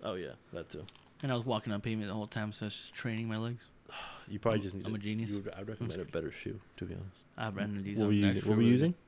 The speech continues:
Speaker 2: These ones right here, buddy.
Speaker 1: Those right there?
Speaker 2: See these? These Adidas N M Ds sponsored. I'm just kidding.
Speaker 1: Stop.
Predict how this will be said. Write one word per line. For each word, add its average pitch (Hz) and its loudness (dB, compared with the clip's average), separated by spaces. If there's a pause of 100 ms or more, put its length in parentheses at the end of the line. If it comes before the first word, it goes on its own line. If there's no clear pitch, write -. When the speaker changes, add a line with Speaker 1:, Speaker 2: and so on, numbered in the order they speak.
(420)
Speaker 2:
These 123 -8
ones 135 -6
right 139 -4
here, 156 -4
buddy. 139 -6 (580)
Speaker 1:
Those 98 -14
right 101 -10
there? 120 -14
Speaker 2:
See - -4
these? 151 2
These 123 0
Adidas 120 2
N 131 -2
M 123 -2
Ds 139 2
sponsored. 113 0 (400)
I'm 113 -10
just - -14
kidding. 110 -12 (140)
Speaker 1:
Stop. - -16